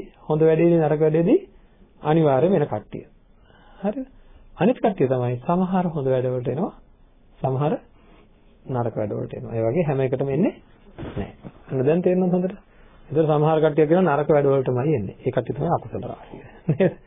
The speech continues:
සමහර කට්ටිය ඉන්නවා හොඳ වැඩ විතරයි එන්නේ. ඒ කට්ටිය තමයි සෝබන රාශිය. හරි? තව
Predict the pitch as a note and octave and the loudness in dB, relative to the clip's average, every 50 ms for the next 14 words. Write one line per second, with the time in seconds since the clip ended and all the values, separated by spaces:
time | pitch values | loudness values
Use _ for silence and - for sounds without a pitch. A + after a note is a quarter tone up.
0 | - - - - _ _ - E3 D#3 E3+ E3 D#3+ D#3 D#3+ D3+ D#3 - D#3 D#3 E3+ | -20 -20 -20 -20 _ _ -2 0 0 2 2 2 2 2 2 2 0 2 2 2
1 | A3 - - - - - - - - - - - C#3 D3 D3+ D#3 D3+ D3 C#3+ D3 | 0 0 -2 -10 -20 -20 -20 -20 -20 -20 -6 -2 0 2 4 4 4 4 4 4
2 | C#3+ C3+ C3+ C3+ C3+ C3 B2+ C#3+ F#3 F3+ C#3+ C3 C3 C3+ D3 F#3+ F#3+ - C3 G#2+ | 2 2 4 4 4 4 4 4 2 2 2 0 0 0 0 2 2 2 0 0
3 | G2+ G#2 G#2+ - A2 G#2 - - - - - - - - - - - - _ - | -2 -4 -8 -8 -8 -10 -12 -14 -18 -20 -20 -20 -20 -20 -20 -20 -20 -20 _ -14
4 | - - F#3 - _ _ - - - _ _ - D#3+ | -12 -12 -12 -12 _ _ -20 -20 -20 _ _ -2 0